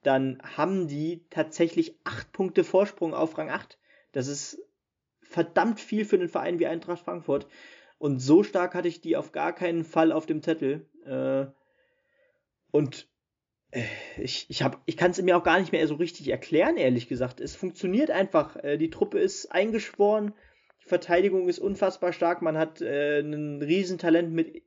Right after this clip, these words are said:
Evan Ndicka hinten in der Verteidigung. Man hat ein unfassbar dynamisches Mittelfeld, geile Flügelspieler. Man hat, äh, mit Daichi Kamada, mit Philipp Kostic. Und zudem hat man im Sturm einfach so eine Breite. Also ein Armin Younes ist da, Luka Jovic kam zurück von Real Madrid, André Silva trifft wie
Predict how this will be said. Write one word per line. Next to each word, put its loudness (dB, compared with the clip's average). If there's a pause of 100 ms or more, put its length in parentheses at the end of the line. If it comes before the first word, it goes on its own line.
Evan 2
Ndicka 2
hinten -2
in 0
der 0
Verteidigung. 2 (320)
Man -2
hat -2
ein -8
unfassbar 0
dynamisches 0
Mittelfeld, 2
geile 2
Flügelspieler. -2 (240)
Man -4
hat, -4
äh, -10 (120)
mit 2
Daichi 4
Kamada, 2
mit -4 (160)
Philipp 0
Kostic. 0 (800)
Und 2
zudem 8
hat -2
man -2
im -6
Sturm 0
einfach -4
so -10
eine -2
Breite. -2
Also 0
ein -2
Armin 0
Younes 2
ist -6
da, 0
Luka 0
Jovic 2
kam -2
zurück -4
von -6
Real 0
Madrid, -2
André 0
Silva 4
trifft 0
wie -8